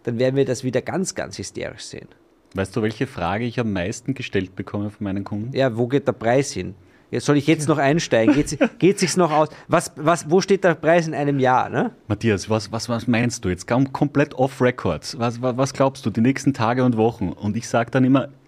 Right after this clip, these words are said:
Speaker 2: ich bleib bei meiner Antwort und die ist folgende.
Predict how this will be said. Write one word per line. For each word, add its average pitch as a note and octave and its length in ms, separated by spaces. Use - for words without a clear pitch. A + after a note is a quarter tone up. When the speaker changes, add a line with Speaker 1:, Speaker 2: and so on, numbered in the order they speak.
Speaker 2:
ich G#2+ 180
bleib C#3+ 220
bei - 80
meiner F2+ 220
Antwort G2 460
und A2+ 200
die B2 120
ist C3+ 200
folgende. E2 500